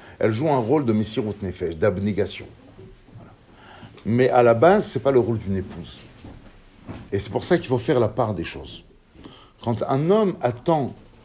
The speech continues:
d'une épouse qu'elle ne soit que mère, excusez-moi, il est à côté de la plaque. C'est une épouse, c'est une épouse, elle est Léa. Donc il faut savoir c'est quoi une épouse et c'est quoi une mère.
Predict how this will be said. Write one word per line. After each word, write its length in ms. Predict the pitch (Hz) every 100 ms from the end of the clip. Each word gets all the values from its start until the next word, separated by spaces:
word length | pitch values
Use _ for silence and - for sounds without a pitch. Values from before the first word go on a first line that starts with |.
| -
d'une 240 | 87 110 117
épouse 600 | 113 131 185 110 85 - - - - - - -
qu'elle 160 | 110 107
ne 100 | 110
soit 300 | - 113 -
que 100 | 117
mère, 320 | 113 135 156 - - - - - - - - - - -
excusez-moi, 420 | - 113 123 127
il 100 | 98
est 40 | 95
à 20 |
côté 260 | 92 98 87
de 40 |
la 80 | 71
plaque. 340 | - - - - - - _ - - - - - - - - - - - - - - - - - - - - -
C'est 200 | 98 117
une 200 | 117 117
épouse, 540 | 117 - 156 190 - - -
c'est 180 | - 101
une 80 | 101
épouse, 360 | 101 117 90
elle 160 | - 95
est 80 | 101
Léa. 300 | 107 110 90 - - -
Donc 120 | 90 -
il 60 | -
faut 260 | - 120 -
savoir 340 | - 131 165
c'est 160 | - 143
quoi 240 | - 180
une 140 | 185 113
épouse 400 | - 82 76 - - - - -
et 260 | 110 -
c'est 160 | - 113
quoi 200 | 143 143
une 100 | 156
mère. 180 | 180